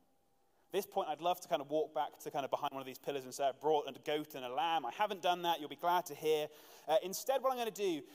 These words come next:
is you all this morning are gonna help me by being,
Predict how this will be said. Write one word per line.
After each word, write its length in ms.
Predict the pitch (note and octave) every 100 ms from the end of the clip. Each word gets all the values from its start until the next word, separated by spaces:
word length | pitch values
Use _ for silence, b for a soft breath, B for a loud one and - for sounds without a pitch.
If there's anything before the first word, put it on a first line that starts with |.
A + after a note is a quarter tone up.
| B
is 200 | F3 C#3+
you 240 | F#3 B3
all 340 | A#3 G#3+ G#3+ G3+
this 280 | F3+ - F3
morning 520 | F3 D3+ B2 A2 G#2 _ b b
are 120 | D#3
gonna 140 | E3
help 360 | D#3 - F#3+ -
me 180 | D3+ C3+
by 160 | C3+
being, 540 | C3+ D3 C#3+ C3+ C3